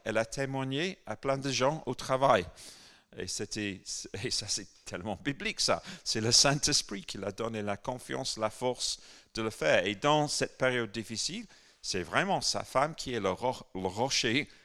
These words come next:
dans le mariage. C'est elle qui tient, c'est elle qui l'encourage à prier, c'est elle qui le, l'encourage à tenir bon dans tout cela,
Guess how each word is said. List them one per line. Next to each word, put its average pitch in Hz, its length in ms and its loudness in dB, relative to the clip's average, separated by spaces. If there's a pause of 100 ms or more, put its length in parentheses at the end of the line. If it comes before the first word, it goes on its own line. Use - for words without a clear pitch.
(280)
dans 107 180 -2
le 104 80 -2
mariage. 107 580 0
C'est 92 220 -4
elle 135 200 4
qui - 160 -8
tient, 123 400 -2 (480)
c'est - 240 -2
elle 135 220 4
qui 117 340 -6
l'encourage 113 600 2
à 107 80 0
prier, 123 360 -8
c'est - 260 -2
elle 135 220 4
qui 110 220 -10
le, 98 220 0
l'encourage 110 580 -2
à 92 80 -6
tenir 123 400 -4
bon 113 280 -2 (140)
dans 104 140 -2
tout 98 180 -14
cela, 110 400 -6